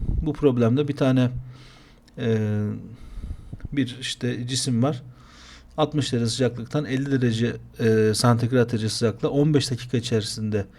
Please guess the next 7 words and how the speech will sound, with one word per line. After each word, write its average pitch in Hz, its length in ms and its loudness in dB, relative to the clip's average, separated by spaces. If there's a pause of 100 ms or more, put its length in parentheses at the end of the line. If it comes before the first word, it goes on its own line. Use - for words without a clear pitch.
(520)
düşüyormuş. 151 640 0 (1160)
E, 123 60 -8 (460)
ve 143 220 4 (120)
ortam 131 380 0
sıcaklığı 120 360 -2
otuz 131 260 -4
dereceymiş. 104 560 -2